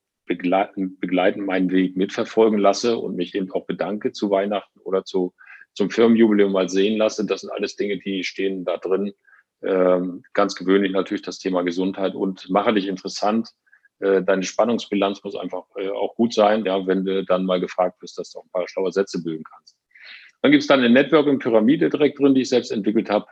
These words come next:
wo es immer erst um das Thema Ziele geht. Da ist immer die Frage, welchen Geld- und Zeiteinsatz will ich natürlich auch bringen als Sportler. Und da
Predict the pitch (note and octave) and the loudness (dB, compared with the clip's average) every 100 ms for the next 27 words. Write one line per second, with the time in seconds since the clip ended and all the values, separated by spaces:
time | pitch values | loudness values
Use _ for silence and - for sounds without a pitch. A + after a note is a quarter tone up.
0 | - G2+ A2+ A#2+ A2+ - G2 F#2 - F#2+ | -4 -4 0 -2 -2 -4 -4 -4 -4 -6
1 | F#2+ D3+ C#3+ A#2+ B2 B2+ _ _ _ _ | -4 -2 -2 0 -2 -2 _ _ _ _
2 | - G2 A2 G#2 - G#2+ G#2 G2+ F#2+ G2 | -2 0 2 0 2 4 4 4 2 0
3 | F#2+ G2 F#2 F#2 A2 C#3 A2 A2+ A2 - | 2 2 0 -2 0 0 -2 -2 -2 -2
4 | A2 G2 G2+ - G2+ G2 F#2 - G2+ G2 | -4 -4 -6 -6 -6 -6 -10 -4 -2 -2
5 | F#2+ _ _ _ _ G2 G2 - F#2+ F#2+ | -4 _ _ _ _ -8 -8 2 2 4
6 | F#2+ F#2+ E2+ F#2+ | 0 -2 -2 -4